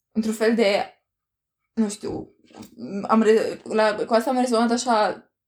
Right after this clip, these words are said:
la nivel de... nu știu, de persoană care, de anarhistă, că într-un fel, modul în care trăiești acum să reflecte viitorul pe care ți-l dorești.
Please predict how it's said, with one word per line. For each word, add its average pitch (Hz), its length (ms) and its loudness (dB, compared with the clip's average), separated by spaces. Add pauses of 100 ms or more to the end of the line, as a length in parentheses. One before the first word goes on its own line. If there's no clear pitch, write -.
la 214 200 -2
nivel 214 420 0
de... 202 460 2 (600)
nu 202 120 -10
știu, - 540 -6 (920)
de 190 540 -2
persoană 202 420 -2
care, 170 680 -2 (580)
de 202 120 0
anarhistă, 202 960 -2 (320)
că - 100 -2
într-un 214 260 -2
fel, 208 480 -2
modul 214 240 0
în 220 60 2
care 208 180 -2
trăiești 208 280 -6
acum 233 240 0
să 240 160 -2
reflecte 220 680 -2 (280)
viitorul 202 340 -2
pe 208 100 -6
care 190 220 -2
ți-l 180 220 -6
dorești. 160 480 -2